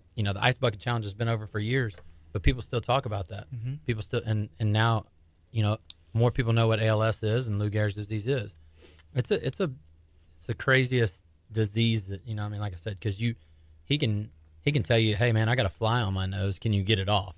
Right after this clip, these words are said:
Speaker 1: Because he, just to kinda give you an example of the struggles, right? He'll tell you, "Hey, there's a fly," and somebody will reach over and get rid of the fly. Can you imagine not being able to,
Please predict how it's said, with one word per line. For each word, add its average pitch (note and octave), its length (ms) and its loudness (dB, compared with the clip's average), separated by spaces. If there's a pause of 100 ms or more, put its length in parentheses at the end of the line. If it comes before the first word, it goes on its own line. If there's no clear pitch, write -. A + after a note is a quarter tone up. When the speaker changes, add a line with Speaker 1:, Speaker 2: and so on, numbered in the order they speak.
(160)
Speaker 1:
Because G#2 260 -2
he, A#2+ 140 0 (320)
just - 200 -6
to G#2+ 60 -6
kinda A2 240 2
give G2+ 220 0
you G2 100 0
an F#2+ 60 -4
example G2 420 -2
of G2+ 200 -12
the G#2 80 -8
struggles, G2 500 -2 (320)
right? G#2 240 0
He'll A2+ 160 2
tell B2 200 2
you, F#2+ 200 2
"Hey, G#2 180 2
there's G2+ 200 -6
a F#2+ 60 -4
fly," G2 380 0 (560)
and G#2 360 0
somebody G#2 340 2
will G2 80 -2
reach G2+ 240 -2
over G2+ 160 0
and G#2 320 -2
get G2+ 160 0
rid G#2 60 -2
of G2 60 2
the F#2+ 60 -2
fly. G#2+ 200 -2
Can A#2 100 -4
you C3 60 0
imagine G#2+ 260 0
not G2 180 -2
being A2 140 -4
able G2+ 140 -2
to, F2+ 160 -2